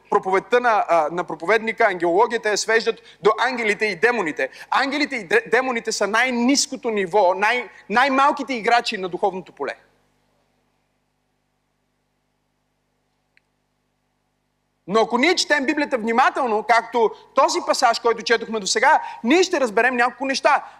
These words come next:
Номер едно, всичко, което се случва на земята, има влияние и отзвук в невидимия свят. Това, което казвам и това, което правя тук на земята, в моя живот,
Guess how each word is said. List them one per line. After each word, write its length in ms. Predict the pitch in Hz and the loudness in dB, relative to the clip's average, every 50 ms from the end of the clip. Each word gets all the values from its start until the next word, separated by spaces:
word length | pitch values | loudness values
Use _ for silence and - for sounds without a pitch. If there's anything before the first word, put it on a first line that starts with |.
| - | -10
Номер 400 | - 196 226 269 320 381 427 427 | -4 0 2 4 4 4 4 2
едно, 520 | 415 370 254 220 202 185 170 185 226 247 - - _ _ _ _ _ _ | 2 0 -2 0 0 2 2 2 0 -4 -6 -12 _ _ _ _ _ _
всичко, 460 | - - - - 339 339 - 349 381 254 | -6 -2 2 2 2 2 2 -2 -2 0
което 200 | 339 349 370 - | 2 0 0 0
се 80 | 320 | -4
случва 320 | - - 330 320 - 302 294 | -2 -2 -2 -2 -2 -4 -4
на 100 | 277 254 | -2 -2
земята, 600 | 208 262 254 294 339 359 359 277 262 262 262 - - - - | -2 0 2 2 2 2 2 2 2 2 2 -2 -6 -10 0
има 220 | - 285 311 - 285 | 0 2 2 2 0
влияние 800 | 233 247 247 247 269 330 381 381 330 247 226 226 233 254 269 - _ _ - | -2 0 0 2 4 4 2 2 0 0 0 0 0 -2 -4 -10 _ _ -8
и 320 | 220 220 226 226 214 214 _ - _ _ _ _ _ _ _ _ - | -4 -2 -2 -2 -4 -8 _ -20 _ _ _ _ _ _ _ _ 2
отзвук 580 | - 359 349 233 208 208 294 285 - - - - _ _ _ _ _ - | 4 4 4 2 -2 -2 -2 -4 -4 -6 -18 -20 _ _ _ _ _ -14
в 280 | 175 190 208 320 381 370 370 | -8 0 4 4 4 4 2
невидимия 480 | 302 285 269 330 339 330 302 269 247 | -4 0 2 2 2 2 0 -2 0
свят. 280 | - - - 185 - - _ - _ _ _ _ _ _ _ _ _ _ _ _ _ _ _ _ _ _ _ _ _ _ _ _ _ _ _ _ _ _ _ _ _ _ _ _ - | -2 -2 -4 -4 -14 -16 _ -20 _ _ _ _ _ _ _ _ _ _ _ _ _ _ _ _ _ _ _ _ _ _ _ _ _ _ _ _ _ _ _ _ _ _ _ _ 0
Това, 180 | - 320 349 | 2 2 4
което 340 | 294 330 339 339 - - 226 - | 4 4 2 4 2 -2 -2 0
казвам 400 | 339 349 359 285 277 294 269 269 | 2 2 2 2 2 -2 -2 -2
и 80 | 254 | -2
това, 160 | 190 285 302 | 2 2 2
което 300 | 311 311 311 311 302 247 | 2 2 -2 -2 -2 -2
правя 400 | - - 294 320 339 311 269 - - | 0 2 2 2 2 2 -2 -2 2
тук 160 | 311 330 330 | 0 0 0
на 120 | 294 262 233 | 0 -4 -2
земята, 400 | 202 233 240 262 302 302 302 247 | -2 0 0 0 0 0 -2 -4
в 40 | 240 | 0
моя 200 | 254 311 320 294 | 2 2 2 2
живот, 360 | - 240 240 262 269 254 | 0 2 2 2 2 2